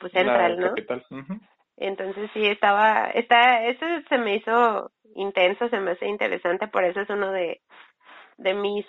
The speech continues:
Speaker 1: mangas o animes favoritos.
Speaker 2: Sí, es como,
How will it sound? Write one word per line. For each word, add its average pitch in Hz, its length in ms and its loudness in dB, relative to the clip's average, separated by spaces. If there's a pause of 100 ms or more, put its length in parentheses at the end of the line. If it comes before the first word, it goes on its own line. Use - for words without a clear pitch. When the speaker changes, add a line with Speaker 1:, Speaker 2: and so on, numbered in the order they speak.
Speaker 1:
mangas 208 580 0
o 202 60 -2
animes 202 420 -4
favoritos. 180 560 -2 (720)
Speaker 2:
Sí, 139 80 0
es 139 160 -2
como, 127 680 0